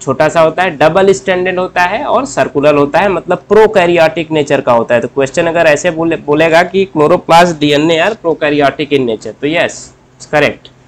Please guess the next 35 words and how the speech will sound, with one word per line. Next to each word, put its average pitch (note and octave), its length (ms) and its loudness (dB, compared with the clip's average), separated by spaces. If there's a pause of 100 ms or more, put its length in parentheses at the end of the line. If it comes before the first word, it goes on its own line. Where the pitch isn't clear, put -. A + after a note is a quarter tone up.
(340)
क्लोरो-, F3+ 580 2
chloroplast E3+ 600 0
में F#3+ 140 -2
जो F#3+ 100 -2
ribosome E3+ 480 0
होता F3 200 -2
है F#3 80 2
वो F3 120 0
prokaryotic F3+ 680 -4
nature F3+ 280 -4
का F#3 100 -2
होता F3+ 280 -2
है, F#3+ 120 -2
yes, A#2+ 240 -2 (320)
it - 100 -14
is C#3 120 0
also C3 320 0
true, E3 220 -6 (180)
ठीक D#3+ 200 -6
है। F3+ 120 0
और E3 120 2
इसको D3+ 220 -4
अगर E3 240 2
दो D#3 180 2
unit E3 360 0
इसकी E3+ 220 -6
क्या E3+ 180 0
क्या E3+ 160 -2
होती F3 300 -2
हैं, G3+ 160 -4
थर्टी C3 480 -4
एस A#3 260 -4
and A3+ 220 0 (400)
fifty C3+ 420 -2
एस, - 260 -4